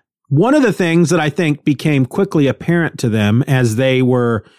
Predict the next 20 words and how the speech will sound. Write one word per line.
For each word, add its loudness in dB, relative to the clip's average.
trying 0
to 0
stay -2
in 0
contact -2
with -2
their 0
friends -2
and 0
family 0
while -2
quarantining, 0
uh, -2
and 0
using 2
stuff -4
like -2
Skype -4
and 0
Zoom 0